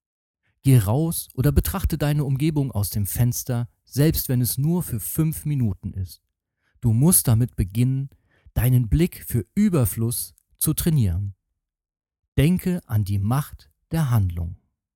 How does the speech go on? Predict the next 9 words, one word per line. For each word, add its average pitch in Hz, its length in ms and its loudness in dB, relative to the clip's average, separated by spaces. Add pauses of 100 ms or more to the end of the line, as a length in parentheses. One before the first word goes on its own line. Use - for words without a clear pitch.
(1160)
Versuche 160 640 0
ab 123 240 0
sofort 135 500 -2
den 135 160 0
Überfluss 160 600 -2
in 120 180 -4 (100)
allem 151 340 0
zu - 140 -4
erkennen. 85 500 -4